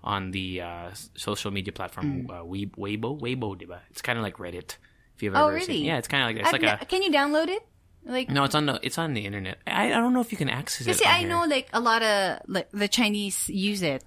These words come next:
Speaker 1: Yeah,
Speaker 2: And it's
Speaker 1: I
Speaker 2: like a clo-, hindi ba siya closed circuit or something?
Speaker 1: It's a, uh, microblogging website launched here. I'm looking at
Speaker 2: It's like a,
Speaker 1: Wikipedia.
Speaker 2: it's like Twitter?
Speaker 1: Yeah.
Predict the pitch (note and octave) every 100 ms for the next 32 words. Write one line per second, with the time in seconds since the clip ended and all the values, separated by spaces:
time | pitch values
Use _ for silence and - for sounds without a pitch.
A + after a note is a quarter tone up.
0 | - A#2 G#2+ G2+ A#3 A#3+ C4 B3 - A#3+
1 | - C#4+ D4+ D#4 D#4 B3 G#3+ - F#3 E3
2 | F#3 - - G3 G3 G#3+ A3+ B3 F#3 F3+
3 | F#3 - - - - C#3+ C3+ B2+ B2 A2+
4 | A2 A2 C3 - C3+ A#2+ A#2 A#2 A2+ G#2
5 | G2+ F#2 - - F#2+ - F#2+ G2 G2+ -
6 | - - F#2+ F2+ F#2 - - C4+ G#3+ -
7 | G#3 A3 - - - F#3+ D4+ - - -
8 | F#2+ E2+